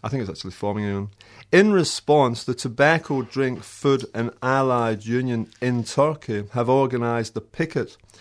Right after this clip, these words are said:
and they are calling on people to send messages of protest to the management. So if you do want to, uh, protest this blatant denial of human rights,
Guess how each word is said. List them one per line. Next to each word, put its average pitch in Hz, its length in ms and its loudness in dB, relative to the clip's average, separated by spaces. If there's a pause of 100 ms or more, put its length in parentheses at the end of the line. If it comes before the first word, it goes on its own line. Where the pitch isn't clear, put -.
(220)
and 123 240 0
they 165 140 6
are 147 100 4
calling 147 520 -2
on 123 240 -2
people 123 320 -6
to 120 160 -12
send 120 400 -2
messages 120 600 -4
of 101 200 -10
protest 117 680 -4
to - 80 -10
the 107 100 -4
management. 127 680 0 (320)
So 147 200 2
if 147 140 2
you 156 80 2
do 180 300 6
want 151 380 0
to, 120 200 -2
uh, 117 140 0
protest 127 800 -4
this 120 200 -4 (640)
blatant 117 480 2
denial 104 440 -2
of 101 100 -10
human 110 320 -4
rights, 113 460 -2